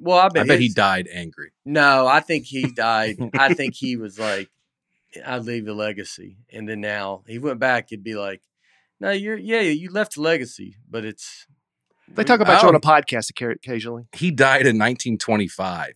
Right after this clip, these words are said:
Speaker 2: So it was like,
Speaker 1: <laughs>
Speaker 2: football was like a budding hobby at best in
Speaker 1: Mm-hmm.
Speaker 3: Yeah.
Speaker 2: nineteen twenty-five. Nobody
Speaker 1: Yeah.
Speaker 2: cared back then.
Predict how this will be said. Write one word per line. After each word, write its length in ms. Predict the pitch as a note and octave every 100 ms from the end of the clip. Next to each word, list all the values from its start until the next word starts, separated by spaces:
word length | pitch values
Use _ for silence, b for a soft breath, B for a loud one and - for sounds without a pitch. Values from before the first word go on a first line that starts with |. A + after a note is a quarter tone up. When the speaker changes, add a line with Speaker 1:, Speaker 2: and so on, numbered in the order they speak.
| -
Speaker 2:
So 160 | -
it 160 | A#2+ F#3+
was 300 | F#3 B2 G#2
like, 240 | G#2+ F2+ -
Speaker 1:
<laughs> 1000 | - _ _ _ _ _ _ _ - C#3
Speaker 2:
football 640 | - G#3+ - B2+ G#2 F#2
was 220 | F#2 -
like 220 | D#2+ D#2 _ _ _ _ _ _ -
a 180 | G2+ F2
budding 580 | E2 E2+ C#3+ C#3 G#2 E2
hobby 540 | - A#2 B2 G2 D2+
at 60 | - _
best 360 | - B2 A2 -
in 60 | C3
Speaker 1:
Mm-hmm. 80 |
Speaker 3:
Yeah. 80 | A2
Speaker 2:
nineteen 220 | G#2+ G#2 F2
twenty-five. 500 | - D#2 - D2+ -
Nobody 220 | C3+ A2+
Speaker 1:
Yeah. 100 | G2+ -
Speaker 2:
cared 360 | - - -
back 200 | - - -
then. 220 | C#2+ E2+